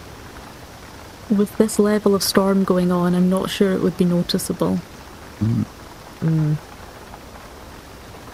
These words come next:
Speaker 2: The commander's got a
Speaker 3: My
Speaker 2: point.
Speaker 3: Yeah.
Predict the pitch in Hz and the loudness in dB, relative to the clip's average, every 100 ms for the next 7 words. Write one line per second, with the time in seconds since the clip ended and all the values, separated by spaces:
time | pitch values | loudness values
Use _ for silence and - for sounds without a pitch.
0 | - - - - - - - - 110 110 | -16 -18 -18 -18 -18 -14 -2 4 4 6
1 | 110 165 151 - 110 110 - 127 - - | 4 4 2 2 2 2 2 -6 -14 -18
2 | - - - - - - - 160 160 | -18 -18 -18 -18 -18 -14 -8 -6 -6